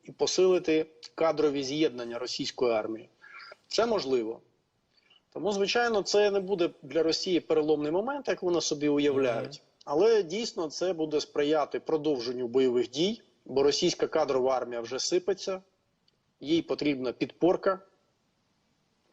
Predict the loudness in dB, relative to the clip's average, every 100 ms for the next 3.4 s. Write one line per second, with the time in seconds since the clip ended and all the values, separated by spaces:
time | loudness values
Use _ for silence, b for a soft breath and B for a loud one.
0 | -2 -2 2 4 4 2 0 0 2 0
1 | 0 0 -2 -2 0 2 2 2 0 -2
2 | -2 0 0 -2 -4 -4 0 0 0 -2
3 | -2 -4 -8